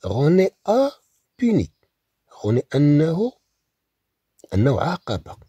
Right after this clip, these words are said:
أنه عاقب، غوني أ بيني. إذا نستعمل،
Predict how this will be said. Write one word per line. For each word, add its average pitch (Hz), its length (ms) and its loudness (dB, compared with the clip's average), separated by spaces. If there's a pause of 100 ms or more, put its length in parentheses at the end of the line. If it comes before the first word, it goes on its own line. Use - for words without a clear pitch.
(220)
أنه 151 300 -2
عاقب، - 400 -8 (680)
غوني 104 500 -2 (120)
أ 175 180 -4 (120)
بيني. 90 320 0 (540)
إذا 87 160 -2
نستعمل، 82 800 -2